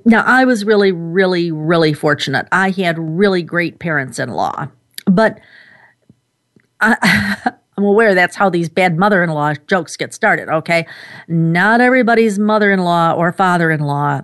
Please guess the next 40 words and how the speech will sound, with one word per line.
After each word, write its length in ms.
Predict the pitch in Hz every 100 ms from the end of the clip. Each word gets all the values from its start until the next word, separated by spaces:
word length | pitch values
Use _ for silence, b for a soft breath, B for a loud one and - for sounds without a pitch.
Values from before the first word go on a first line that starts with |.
| -
is 500 | 170 165 156 147 - - _ _ _ _
as 260 | 180 165 151
wonderful 460 | 180 175 165 147
as 140 | 147 147
mine 280 | 190 185 151
were. 280 | 139 - - B B B B B B 175
So, 340 | 285 247 220 -
you 140 | 247 254
know, 120 | 240
sometimes 420 | 226 466 440 285
you 60 | 240
gotta 180 | 220 214
say 200 | 233 220
to 80 |
yourself, 400 | 190 185 185 165 -
"All 160 | 185 175
right, 260 | 117 -
so 140 | - 185
do 120 | 175
I 240 | - 214 269
need 240 | 285 302
to 60 | 262
be 120 | 262
willing 300 | 240 233 220
to 80 | 202
take 280 | - 208 208
them 200 | 190 175
on, 300 | 156 151 147
or 120 | 180 170
do 200 | 180 180
I 160 | 175
need 200 | 165 160
to 60 | 160
have 180 | 160 156
my 160 | 147 147
partner 580 | - 180 - 107 - _
take 240 | - 139 -
them 220 | 127 135
on?" 340 | 123 - - _ _ _ _ _ _ _ _ _ _ _ - B B B B -
So 580 | - 254 220 220 190